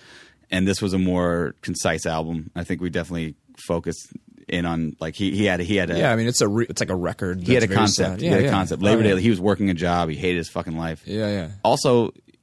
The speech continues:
Speaker 1: you know, he didn't know who was gonna put it out, 'cause Mush Records put out Float.
Speaker 2: Yeah.
Speaker 1: And then somehow L P kinda heard of him, and then that's how, that's how Labor Days, like, L P was like, "Oh, yeah, I'll put him out."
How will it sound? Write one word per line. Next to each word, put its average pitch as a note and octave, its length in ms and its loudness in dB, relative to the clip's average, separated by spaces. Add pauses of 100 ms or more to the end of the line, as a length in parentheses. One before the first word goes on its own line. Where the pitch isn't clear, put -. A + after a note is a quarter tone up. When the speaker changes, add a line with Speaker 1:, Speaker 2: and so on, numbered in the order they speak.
(140)
Speaker 1:
you A#2 100 4
know, G#2+ 120 6
he G2+ 80 2
didn't G#2+ 220 4
know G#2+ 140 6
who G2+ 60 4
was F#2+ 100 0
gonna F#2 120 0
put F#2 160 -2
it F#2+ 60 0
out, F2 280 -2
'cause F2 140 -8
Mush G2 240 0
Records F#2 240 -2
put F#2 160 -2
out E2 140 -4
Float. G2 400 2
Speaker 2:
Yeah. G2 480 -2 (120)
Speaker 1:
And F#2+ 140 0
then F#2 160 0
somehow G2+ 1000 0 (240)
L F#2 160 0
P G2 520 2
kinda F2+ 220 -2
heard F#2 200 0
of F2 100 -4
him, F2+ 360 -2 (540)
and E2+ 160 -2
then F2 100 -2
that's E2 220 -2
how, E2 260 -4 (400)
that's D#2+ 200 -6
how D2 300 -8 (160)
Labor E2 180 -4
Days, D2+ 380 -8 (400)
like, E2 120 -6
L E2 100 0
P - 100 -2
was D#2+ 100 -2
like, F2 80 -6
"Oh, B2+ 280 -6
yeah, G#2 140 -6
I'll F2 80 -8
put F#2 140 -4
him D#2+ 80 -4
out." G2+ 140 -4